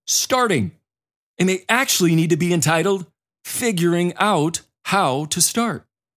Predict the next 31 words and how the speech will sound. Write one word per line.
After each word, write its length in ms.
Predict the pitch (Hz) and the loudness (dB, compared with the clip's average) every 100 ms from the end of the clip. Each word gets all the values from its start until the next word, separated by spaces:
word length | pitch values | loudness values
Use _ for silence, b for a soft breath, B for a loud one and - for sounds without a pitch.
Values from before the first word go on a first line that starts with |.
| _ _ _ _ - | _ _ _ _ -8
So 120 | 190 | -2
once 240 | 220 214 | 0 2
this 140 | 208 170 | 0 0
has 120 | 165 | 0
all 160 | 208 | 0
been 100 | 165 | 0
sorted 320 | 131 214 170 135 | 0 2 2 0
out, 360 | 220 165 175 - _ _ | 0 0 -4 -10 _ _
we 100 | 175 | 0
must 300 | 185 185 - | 2 0 0
then 220 | 160 208 | 0 0
start 640 | 139 - - - 233 190 - | 0 -2 -2 -2 -2 -2 -2
or 120 | 151 | -2
schedule 800 | 139 - - 220 220 135 120 151 B B B | 0 -2 -2 -2 0 -2 -2 -4 B B B
the 100 | 135 | -4
task 580 | - - 220 170 156 - | -2 -2 0 0 -2 -2
of 100 | 135 | -4
figuring 440 | - 175 196 196 | -2 0 0 2
out 240 | 143 165 160 B B | 0 -2 -6 B B
how 120 | 127 | -2
to 100 | 139 | -2
proceed 1000 | - - 113 - - 269 262 143 110 - _ _ _ _ _ _ | -2 -2 0 0 0 0 0 -2 -6 -12 _ _ _ _ _ _
on 160 | 117 110 | 0 2
said 300 | - 110 - | 0 -2 -6
task. 540 | - - - - - _ _ _ _ _ _ _ | -8 -8 -10 -14 -16 _ _ _ _ _ _ _
By 180 | 127 165 | -2 -2
creating 540 | 139 180 175 196 208 | -2 -2 0 0 0
a 60 | 196 | 0
more 300 | 156 180 190 | 2 0 0
clear 340 | - 170 175 | -2 0 0
plan, 760 | 165 - 190 220 147 107 - | -2 -6 -4 -2 -2 -4 -6